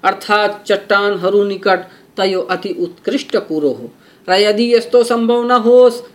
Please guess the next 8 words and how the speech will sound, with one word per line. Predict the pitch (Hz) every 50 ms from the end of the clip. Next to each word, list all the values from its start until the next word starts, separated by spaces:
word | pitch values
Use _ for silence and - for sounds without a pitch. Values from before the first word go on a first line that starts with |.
| _ _ -
त |
अरफातको | 233 180 220 220 220 - - 233 233 240 233 - 240 233
चौरमा | 220 226 - 233 233 240 233 233 233 226 220 226
जता | 214 220 214 220 247 240
ठाउँ | 247 233 - 233 233 240 233 233
पाओस् | 233 214 220 226 220 220 214 220 - -
त्यतै | - 214 208 233 233 240 240 233
उभोस्, | 208 196 202 220 220 208 - -